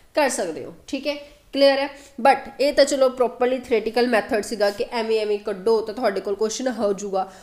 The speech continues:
ਹੁਣ ਮੈਂ ਤੁਹਾਨੂੰ ਇੱਕ ਐਗਜ਼ਾਮਪਲ ਦੇ ਰਹੀ ਹਾਂ ਤੇ ਤੁਹਾਨੂੰ ਇਹ ਦੱਸ ਰਹੀ ਹਾਂ ਕਿ ਤੁਸੀਂ ਇਹ ਇੰਨਾ ਲੰਬਾ ਚੌੜਾ ਮੈਥਡ ਅਪਲਾਈ ਹੀ ਨਹੀਂ ਕਰਨਾ। ਪਹਿਲਾਂ ਚੈੱਕ ਕਰਨਾ, ਫਿਰ ਫਾਰਮੂਲਾ ਅਪਲਾਈ ਕਰਨਾ, ਫਿਰ ਉਹਨੂੰ ਸੋਲਵ ਕਰਨਾ,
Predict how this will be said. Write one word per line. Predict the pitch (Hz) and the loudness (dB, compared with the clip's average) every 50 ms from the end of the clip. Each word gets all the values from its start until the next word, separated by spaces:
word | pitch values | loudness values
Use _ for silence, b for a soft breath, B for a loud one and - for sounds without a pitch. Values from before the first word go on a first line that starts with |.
| B B B 294 | B B B 4
ਹੁਣ | 311 320 | 8 8
ਮੈਂ | 320 320 311 | 8 8 8
ਤੁਹਾਨੂੰ | 320 330 339 311 311 311 | 6 6 6 6 6 6
ਇੱਕ | 302 302 320 | 4 0 -2
ਐਗਜ਼ਾਮਪਲ | 277 240 233 226 180 185 185 247 247 254 | -2 0 0 0 0 0 0 0 0 2
ਦੇ | 226 214 175 | 2 2 2
ਰਹੀ | 190 190 190 | 2 0 -2
ਹਾਂ | 202 | -2
ਤੇ | 233 302 277 | -2 -2 -2
ਤੁਹਾਨੂੰ | - 294 294 277 269 - - | 0 2 2 2 2 2 2
ਇਹ | 285 302 | 0 2
ਦੱਸ | 226 208 185 208 - 294 | 2 2 0 0 -2 -4
ਰਹੀ | 262 269 226 | -2 0 0
ਹਾਂ | - | 0
ਕਿ | 240 285 | 0 -2
ਤੁਸੀਂ | 269 - 254 240 - 320 285 | -4 -4 -4 -2 -2 -2 -2
ਇਹ | - 233 285 277 | -2 -2 -4 -2
ਇੰਨਾ | - - 226 226 220 233 | -2 -2 -2 0 0 -2
ਲੰਬਾ | 254 254 220 202 190 180 226 | -2 -2 -2 -2 -2 -4 -4
ਚੌੜਾ | 240 - 220 202 214 | -4 -4 -4 -4 -4
ਮੈਥਡ | 240 240 170 160 - 240 233 233 | -4 -6 -8 -10 -8 -8 -8 -8
ਅਪਲਾਈ | 233 - 226 226 233 269 | -6 -6 -4 -4 -4 -4
ਹੀ | 269 320 302 | -2 0 2
ਨਹੀਂ | 320 302 | 2 0
ਕਰਨਾ। | 277 220 175 170 175 - B B B B B B | 0 -4 -6 -8 -10 -12 B B B B B B
ਪਹਿਲਾਂ | 226 226 233 240 240 | 0 2 2 2 2
ਚੈੱਕ | 240 - 254 226 233 240 | 0 0 -2 -2 -2 -2
ਕਰਨਾ, | 202 233 220 202 208 202 196 | -2 -2 -2 0 0 -2 -2
ਫਿਰ | 196 233 226 | -2 -4 -6
ਫਾਰਮੂਲਾ | 226 - 240 247 254 262 254 226 | -2 0 0 0 0 0 0 -2
ਅਪਲਾਈ | 220 - 220 208 202 | -2 -2 -2 -4 -4
ਕਰਨਾ, | - 214 202 202 202 | -4 -6 -6 -6 -8
ਫਿਰ | 196 - 240 240 | -6 -4 -2 -2
ਉਹਨੂੰ | 247 262 247 | -2 -2 -4
ਸੋਲਵ | - 269 254 247 254 | -2 0 0 0 0
ਕਰਨਾ, | 247 254 226 214 208 202 202 | 0 -2 -4 -6 -4 -6 -8